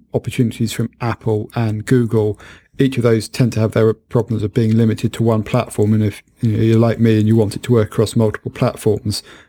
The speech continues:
um, that can be something of a, a problem. There is also things like Amazon Prime, um, and I'm a subscriber to that and actually get the free music, but annoyingly, it doesn't work on, uh,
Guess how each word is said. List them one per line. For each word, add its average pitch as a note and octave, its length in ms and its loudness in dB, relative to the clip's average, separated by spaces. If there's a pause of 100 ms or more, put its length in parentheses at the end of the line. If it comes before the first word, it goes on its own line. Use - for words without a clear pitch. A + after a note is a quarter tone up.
(120)
um, A2 280 0 (220)
that A#2+ 180 0
can - 120 -14
be A2+ 100 -2
something A#2+ 320 -2
of G#2+ 100 -2
a, A2 220 2
a A#2+ 80 -2
problem. A2+ 500 0 (340)
There C#3 180 4
is C3+ 100 2
also B2+ 580 2
things A2+ 360 -2
like A2+ 280 0
Amazon A#2 400 0
Prime, A2+ 640 0 (120)
um, G#2 340 -6 (180)
and A#2+ 100 2
I'm A2 160 2
a G#2+ 60 2
subscriber G#2+ 520 -2
to - 120 -6
that A2 180 0
and A2+ 120 -4
actually - 160 -12
get - 160 -4
the G#2 80 -8
free A#2 200 0
music, A#2 380 2 (300)
but - 160 -6
annoyingly, A#2 580 0
it B2 80 0
doesn't A#2+ 260 -2
work A#2 300 -2
on, G#2+ 360 0
uh, G#2+ 200 -2